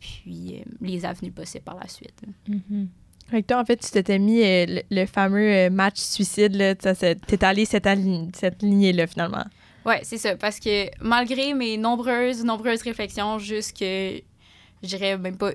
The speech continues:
Speaker 1: une semaine avant le match, que je me suis dit, « Non, ok, finalement, j'y vais chirurgie cardiaque all the way parce que je suis pas certaine que je me vois faire d'autres choses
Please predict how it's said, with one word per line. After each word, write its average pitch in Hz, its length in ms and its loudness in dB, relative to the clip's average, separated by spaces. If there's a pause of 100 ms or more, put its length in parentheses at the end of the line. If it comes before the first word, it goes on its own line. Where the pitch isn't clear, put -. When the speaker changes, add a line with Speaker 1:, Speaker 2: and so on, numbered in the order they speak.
Speaker 1:
une 202 140 -2
semaine 196 380 -6
avant 185 440 -6 (180)
le 180 220 -4
match, 180 380 -6
que 170 260 -8 (640)
je 185 140 -4
me 180 80 -6
suis 180 180 -8
dit, « 175 260 -6
Non, 180 240 0
ok, 180 180 -6
finalement, 180 340 -6
j'y 185 140 -12
vais 175 220 -6 (120)
chirurgie 175 260 -12
cardiaque 180 380 -10
all 180 140 -6
the 180 80 -10
way 175 160 -8
parce - 240 -10
que 170 220 -10
je - 400 -18
suis - 80 -16
pas 185 100 -6
certaine 180 340 -8
que 175 100 -8
je 170 100 -8
me 175 100 -6
vois 170 160 -8
faire 175 280 -10
d'autres 175 220 -10
choses 170 440 -10